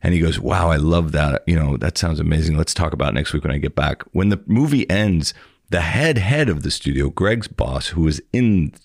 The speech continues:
the Chinese theater, comes out and says, "What's going on? Greg's been texting me for ten minutes. Uh, he has all these texts from Greg. He told me you have a great idea."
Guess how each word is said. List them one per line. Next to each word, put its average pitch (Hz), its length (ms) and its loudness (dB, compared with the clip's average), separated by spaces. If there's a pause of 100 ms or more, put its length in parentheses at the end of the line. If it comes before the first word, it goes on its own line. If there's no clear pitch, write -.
(180)
the 80 120 0
Chinese 67 460 -2
theater, 67 300 -2
comes 85 420 -2
out 69 280 -2 (420)
and 82 260 2
says, 71 420 0 (560)
"What's 123 220 -4
going 120 280 2
on? 101 180 2
Greg's 92 300 0
been 87 200 0
texting 78 420 -2
me 71 120 2
for 73 120 -6
ten 90 340 2
minutes. 78 520 -2 (320)
Uh, 87 240 2
he 101 140 2
has 95 120 2
all 101 140 2
these 107 160 0
texts - 240 -4
from 80 180 0
Greg. 78 400 2 (220)
He - 100 -2
told 104 220 0
me 104 80 4
you 95 100 4
have 85 140 2
a 80 80 0
great 76 320 0
idea." 107 480 0